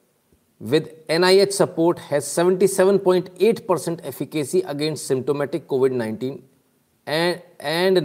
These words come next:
no safety concern is in a published interim analysis of randomized control trial with less than twenty thousand, not less than twenty thousand adults in India। पच्चीस हज़ार लोगों पर जो कोवैक्सीन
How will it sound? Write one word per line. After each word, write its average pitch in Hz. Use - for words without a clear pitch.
no 208
safety 190
concern 156
is 165
in 151
a 156
published 143
interim 139
analysis 127
of 131
randomized 123
control 127
trial 120
with 131
less 120
than 120
twenty 123
thousand, 113
not 151
less 120
than 110
twenty 110
thousand 113
adults 135
in 123
India। 104
पच्चीस 135
हज़ार 139
लोगों 123
पर 131
जो 117
कोवैक्सीन 123